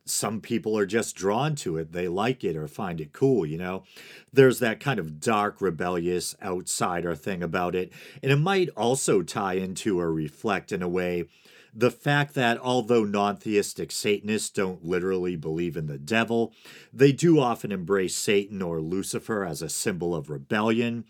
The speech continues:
And I think in the nineteenth century, there was, you know, a kind of rehabilitation or reinvention of Satan by romantic authors and poets and artists,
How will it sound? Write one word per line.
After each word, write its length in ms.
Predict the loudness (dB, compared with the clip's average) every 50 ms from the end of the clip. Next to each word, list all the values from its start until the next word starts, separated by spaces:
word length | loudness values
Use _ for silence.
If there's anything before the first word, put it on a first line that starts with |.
| _ -20 -20 -20 -20 -20 -20 -20 -20 _ _ 0
And 80 | 4 6
I 120 | 6 6
think 260 | 4 4 2 4 4
in 80 | 4 4
the 100 | 4 2
nineteenth 600 | 2 2 2 2 2 0 -2 -4 -4 -4 -4 -4
century, 640 | -8 -2 -2 0 -2 -2 -4 -2 2 2 2 2 0
there 220 | -2 -2 -2 0
was, 200 | 0 -2 -4 -6 -10 -10
you 140 | -6 -4 -4
know, 140 | -2 -2 -4
a 40 | -6
kind 300 | -6 -4 -2 0 2 2
of 160 | 0 0 0
rehabilitation 1120 | 2 4 4 4 4 2 2 0 2 0 -2 -4 -6 -4 -2 -2 -2 -2 -2 -2 -2 -2
or 80 | -2 -2
reinvention 840 | -2 0 0 0 -2 -2 -4 -4 -4 -4 -4 -4 -6 -6 -4 -4
of 140 | -4 -6 -4
Satan 540 | -4 -2 -2 -2 -2 -2 -6 -8 -10 -10 -12 -14 -20 -20 -20 -20 _ _
by 280 | 2 4 4 4 2 2
romantic 640 | 2 2 0 2 2 2 2 2 0 -2 -8 -8 -8
authors 600 | -6 -2 0 0 0 0 0 2 2 2 2 0 -2
and 160 | -8 -8 -8
poets 460 | -4 0 2 2 2 0 -2 -4 -10
and 100 | -10 -12 -10 _
artists, 640 | 0 2 2 4 2 2 2 0 0 -4 -8 -10